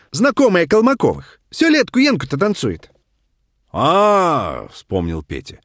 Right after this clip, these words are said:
А чего она хочет?» «Шиферу». «А в нос не хочет?» Петя смеётся молча, весь животик смеётся, как-то прыгает, подбородок смеётся, загривок тоже смеётся,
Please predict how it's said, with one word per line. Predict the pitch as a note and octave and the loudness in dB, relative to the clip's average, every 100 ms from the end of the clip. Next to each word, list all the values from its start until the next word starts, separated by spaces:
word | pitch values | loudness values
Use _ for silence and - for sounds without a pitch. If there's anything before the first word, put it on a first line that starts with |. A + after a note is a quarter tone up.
| _ | _
А | - C3 | -2 0
чего | - G#3+ A3+ | 2 2 2
она | F3 | 2
хочет?» | E3+ D#3+ - - _ _ _ - | 0 0 -2 -8 _ _ _ -10
«Шиферу». | - E4 D3 - F3 B2 D2+ - _ _ _ | -2 0 -2 -4 -4 -4 -6 -12 _ _ _
«А | A3+ | 0
в | C4 | 2
нос | G#3+ A3+ A#3 - - - | 2 4 2 0 -10 -2
не | G3+ | 0
хочет?» | F3+ B3 C#4 - B2+ - _ _ _ _ _ _ _ | 0 2 2 2 -4 -6 _ _ _ _ _ _ _
Петя | - C3 G#2 - - | -4 -4 -4 -10 -14
смеётся | - G#2 A2 B2+ A2+ - A2 | -10 -6 -2 -2 -4 -6 -6
молча, | A2 C#3 D3 C3 G2+ - D#2 | -4 -2 -2 -2 -4 -8 -12
весь | D#2 G2+ F3 B2+ - - - | -8 -2 0 0 -4 -16 -8
животик | F#2 C#3+ G3+ A3 D#3 C3 | -2 2 4 2 2 -4
смеётся, | - C3 C#3 C3 G2+ - | -2 0 2 0 -2 -8
как-то | D2 C#3 - D3 | -6 -6 -4 -4
прыгает, | D3 G3 G#3 D#3 G#2+ F2+ C#2 - _ _ | -2 0 2 0 -2 -4 -6 -14 _ _
подбородок | - D3+ D3 G#3 A3+ G#3 D3 | -2 0 4 4 4 4 0
смеётся, | - C#3 D3+ C#3 G2+ - C#2 - _ _ - | -2 0 2 2 -2 -6 -14 -16 _ _ -4
загривок | A#2 F#3 G3+ A#3+ F#3 C#3 | 0 2 2 2 2 0
тоже | F3+ E3 | 0 0
смеётся, | G#2 C#3 E3 B2+ - G2 | 0 0 2 0 -2 -6